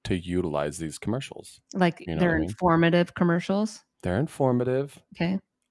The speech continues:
Speaker 1: Uh, things to watch out for.
Speaker 2: Mm-hmm.
Speaker 1: But typically, everybody is gonna die a more terrible death than had they not taken the medicine. You know what I mean? Like the little guy at the end. I don't know if he's a little guy, but the voice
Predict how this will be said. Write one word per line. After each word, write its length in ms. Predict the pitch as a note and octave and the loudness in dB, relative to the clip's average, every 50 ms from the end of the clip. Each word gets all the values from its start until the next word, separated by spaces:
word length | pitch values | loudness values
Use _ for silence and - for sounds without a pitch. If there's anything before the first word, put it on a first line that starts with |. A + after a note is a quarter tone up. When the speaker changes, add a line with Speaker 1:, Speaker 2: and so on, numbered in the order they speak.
| - - | -10 -10
Speaker 1:
Uh, 60 | - - F#2 | -8 -8 -4
things 280 | - G#2 F#2 F#2 F2+ | -2 0 2 2 0
to 80 | G2 A2 | 0 -2
watch 260 | A2 A#2+ B2+ B2+ - | 0 0 0 0 0
out 220 | C3 A2+ G#2+ - - | 0 0 0 0 0
for. 340 | - A#2 A2+ A2+ A#2 A#2 _ _ - | 0 2 2 2 0 -2 _ _ -4
Speaker 2:
Mm-hmm. 240 | F3 E3 D#3+ E3+ E3+ | -2 0 0 4 10
Speaker 1:
But 160 | D#3+ C3 - | 10 10 12
typically, 440 | - F#3 - A3+ - A#3+ A#3 G#3+ E3+ | 10 8 8 8 4 4 4 4 6
everybody 420 | - G#2+ G#2 C3 B2+ B2 B2 A#2+ A2+ | 6 6 6 6 8 8 8 8 8
is 100 | G#2 F#2+ | 4 4
gonna 200 | - G#2 G2 F2+ | 4 4 4 4
die 380 | D#2+ D2+ E2 G2 E2 D#2+ E2 E2+ | 2 0 -2 0 0 2 0 0
a 140 | F2+ F2 E2 | 0 0 -2
more 220 | E2 E2 E2+ E2+ | -2 -2 -2 -4
terrible 380 | - - - F2 E2+ D#2+ E2 D#2+ | -4 -4 -4 -2 -2 -2 -4 -6
death 460 | D2+ C#2 E2 D2+ D#2 - - - - _ _ - | -6 -2 -2 -2 -2 -2 -6 -12 -20 _ _ -8
than 200 | E2 E2 E2+ - | -4 -2 -2 -2
had 240 | - - E2+ D#2 D2+ | -2 -2 -6 -4 -2
they 160 | E2 D#2+ D#2 | -2 -4 -2
not 520 | D2+ D2+ D#2 D#2 D#2+ D2+ B1+ C2+ - - - _ _ _ _ _ _ _ _ _ _ _ _ _ _ _ _ _ _ _ - | -2 -2 0 0 0 -2 -4 -6 -10 -16 -20 _ _ _ _ _ _ _ _ _ _ _ _ _ _ _ _ _ _ _ -8
taken 400 | - D2 C2+ - C#2+ C#2 B1+ B1 | -6 -6 -4 -4 -4 -6 -6 -6
the 80 | C2 | -6
medicine. 520 | C2+ B1 A#1+ - - - A#1 A#1 B1 E2+ - - | -6 -6 -6 -8 -10 -10 -8 -8 -8 -8 -8 -2
You 80 | F2+ E2+ | 0 0
know 60 | D#2+ | 0
what 60 | D2 | 0
I 40 | D2+ | 0
mean? 140 | D#2 D#2 D#2+ | -2 -2 0
Like 160 | E2 D#2+ - | -2 -2 0
the 60 | - F2+ | 0 0
little 140 | E2+ E2 D2 | 0 0 0
guy 180 | D#2 C#2+ C#2+ | 0 0 0
at 100 | C#2+ - | -2 -4
the 100 | - D2+ | -4 -4
end. 220 | D2 C#2+ D#2+ D#2+ - _ - - - - - | -4 -4 -4 -6 -8 _ -20 -20 -20 -12 -2
I 40 | - C4 | 2 4
don't 80 | G#2 | 4
know 60 | E2 | 4
if 60 | D2 - | 2 -2
he's 120 | D#2 C2 | -6 -8
a 40 | D2 | -6
little 180 | C#2 C#2+ C#2 C#2 | -6 -6 -6 -6
guy, 260 | C2+ C2 C2+ C2+ - _ _ _ _ _ _ _ | -6 -6 -6 -6 -8 _ _ _ _ _ _ _
but 120 | - - - | -8 -2 -2
the 80 | D#2+ C#2+ | -2 -2
voice 540 | C#2 C2+ D2 D2 D#2 - - - - - | -2 -4 -2 -2 -2 -2 -4 -8 -14 -18